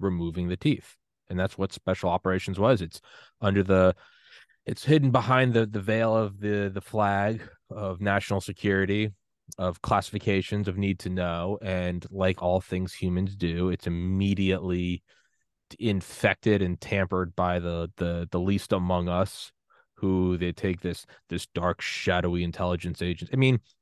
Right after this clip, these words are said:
right, it was a month after Kennedy was whacked that Truman came out and said, I think a month to the day, so December twenty-second, nineteen sixty-three. Yes, December tw-, twenty-second, nineteen sixty-three, Tru-, Truman came out and said,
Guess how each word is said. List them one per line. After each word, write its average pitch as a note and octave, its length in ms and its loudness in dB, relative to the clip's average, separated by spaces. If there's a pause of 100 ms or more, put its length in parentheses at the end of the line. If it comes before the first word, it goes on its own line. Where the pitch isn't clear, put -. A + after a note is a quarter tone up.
(120)
right, D3 100 4
it D#3 40 8
was C#3 100 4
a C3 40 4
month C3+ 320 4
after C3 480 2
Kennedy B2 380 -2
was G#2+ 160 -6
whacked G#2 360 -2
that E2+ 120 -8
Truman G2+ 360 -4
came G#2 220 -2
out G#2 180 2
and F#2+ 120 -6
said, G2+ 300 2 (480)
I - 40 -4
think A#2+ 280 0
a - 40 -2
month G#2+ 320 2
to A2 80 -12
the F2+ 80 -10
day, F2+ 320 2
so - 120 -8
December F#2+ 380 -4
twenty-second, F#2+ 720 -2
nineteen F2+ 320 -8
sixty-three. F2+ 640 -8 (160)
Yes, - 380 -4
December G2 320 -4
tw-, - 480 -2
twenty-second, G#2+ 480 2
nineteen F#2 220 -2
sixty-three, F#2 420 -8
Tru-, - 260 -6
Truman G2+ 220 -6
came F#2+ 180 -6
out F#2+ 120 -2
and F2+ 100 -8
said, F#2+ 200 -2